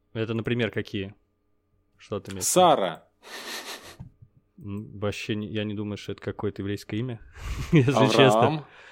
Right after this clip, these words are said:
Speaker 1: Ну, например, Мария — самое популярное имя в мире женщ-, женское.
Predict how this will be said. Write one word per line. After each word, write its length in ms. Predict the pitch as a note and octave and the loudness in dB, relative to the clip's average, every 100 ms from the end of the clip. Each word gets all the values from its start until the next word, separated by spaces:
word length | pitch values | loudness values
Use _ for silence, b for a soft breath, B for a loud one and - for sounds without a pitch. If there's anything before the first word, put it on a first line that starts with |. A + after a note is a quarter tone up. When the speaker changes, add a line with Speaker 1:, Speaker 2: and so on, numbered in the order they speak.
| B B | B B
Speaker 1:
Ну, 120 | C3+ | 6
например, 540 | D#3 D#3 E3+ E3+ A2+ - b b | 8 8 6 6 4 2 b b
Мария — 640 | A#2 B2+ F3 D3 E2+ - _ - | 2 4 4 2 0 -6 _ -6
самое 380 | - B2+ B2+ F#2+ | 2 2 2 -4
популярное 460 | A2 A#2 B2 A2 | -2 0 0 -4
имя 320 | - A#2 G#2+ | -4 -4 -4
в 80 | G2 | -4
мире 240 | A2 G2 F#2+ | -4 -6 -8
женщ-, 360 | G2+ F#2 - A#2 | -8 -8 -10 -10
женское. 720 | G2 G2 F2+ - F2+ F#2 | -6 -6 -8 -12 -12 -12